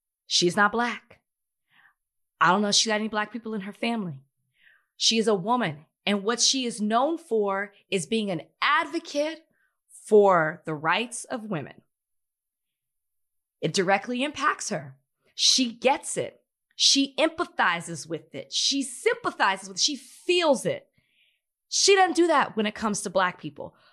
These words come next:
So that statement, if true, shows the lack of understanding that she has when it comes to black people,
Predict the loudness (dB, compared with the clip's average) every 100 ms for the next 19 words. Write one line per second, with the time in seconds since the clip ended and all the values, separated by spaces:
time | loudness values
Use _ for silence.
0 | _ 0 2 2 0 _ _ 0 4 4
1 | 0 -2 0 0 0 -6 -2 0 0 -2
2 | -6 -6 -4 -4 0 0 0 -4 -2 0
3 | 0 0 -4 -4 -4 -4 -2 -4 -4 -6
4 | -6 -2 -2 -2 0 0 2 -2 -8 -6
5 | -2 -2 -6 -4 -2 -2 -4 -6 -4 -4
6 | -6 -12 _ _ _ _ _ -20 -4 2
7 | 2 2 -10 -10 -10 -12